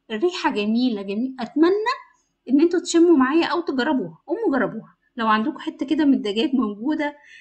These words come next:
بدل ما تتحايلوا على حد ياكلها، لا، لا، لا، مش هتتحايلوا، هما اللي هيتحايلوا عليكم. ادونا حتة. بصوا شكلها عامل ازاي.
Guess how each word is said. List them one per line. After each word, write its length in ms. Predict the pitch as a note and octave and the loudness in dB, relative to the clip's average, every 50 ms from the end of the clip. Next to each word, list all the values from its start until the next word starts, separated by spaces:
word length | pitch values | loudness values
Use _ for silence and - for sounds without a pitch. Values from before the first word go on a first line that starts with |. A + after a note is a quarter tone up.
| - _ _ - | -20 _ _ -2
بدل 360 | - G4 G#4 A#4 G4+ E4 C4 | -2 0 2 4 6 6 6
ما 60 | A3+ | 6
تتحايلوا 560 | C4 C4 C4 - - D#4+ E4 E4+ D#4 D4+ A#3 | 4 -2 -8 -6 -2 0 2 2 2 2 0
على 120 | F#3+ F#3+ F#3+ | -2 -2 -2
حد 240 | - A3 B3 A3+ | -4 -6 -4 -4
ياكلها، 400 | B3 B3+ - - C#4+ D#4+ D#4 D4+ | -4 -4 -4 0 0 0 2 2
لا، 200 | C4+ C4 B3+ A3+ | 2 2 0 0
لا، 0 | |
لا، 360 | G#3 F#3+ - - - - - _ _ - | -2 -6 -8 -10 -14 -18 -20 _ _ -10
مش 180 | A#3 C4 - B3 | -8 -8 -8 -6
هتتحايلوا، 540 | - D4+ - - - - G#3+ G3 F3 D#3+ | -6 -8 -8 -8 -6 -4 -4 -4 -4 -6
هما 300 | F#3+ C4 D#4 D4+ C#4+ C#4+ | -2 0 0 2 2 2
اللي 120 | C#4 B3+ G#3 | 2 0 -2
هيتحايلوا 400 | A3 A#3 - - D4+ D4 C#4+ B3+ | -2 -6 -8 -8 -6 -6 -4 -4
عليكم. 580 | G#3+ G#3+ A3 D4+ D4+ D#4 - - D#4+ E4 F4 F4 - _ - - - - _ _ _ | -4 -4 -4 -4 -4 -6 -6 -4 -2 -2 -2 -4 -8 _ -20 -20 -20 -20 _ _ _
ادونا 340 | - A3 F#3+ A#3 C#4+ C#4+ C#4+ | -12 -8 -2 -2 0 0 0
حتة. 380 | C4 - - F#3 - _ _ - _ _ _ _ _ _ _ _ _ _ _ _ _ _ _ _ - | -2 -4 -10 -14 -16 _ _ -20 _ _ _ _ _ _ _ _ _ _ _ _ _ _ _ _ -14
بصوا 180 | B3+ - - - - | -12 -12 -12 -12 -10
شكلها 160 | - C#4 C4 | -6 -4 -2
عامل 200 | B3 C#4 C#4+ C#4+ | 0 2 2 2
ازاي. 400 | C#4 - G#3 A3 B3+ F4+ A#4+ - | 2 0 -2 -4 -4 -4 -6 -8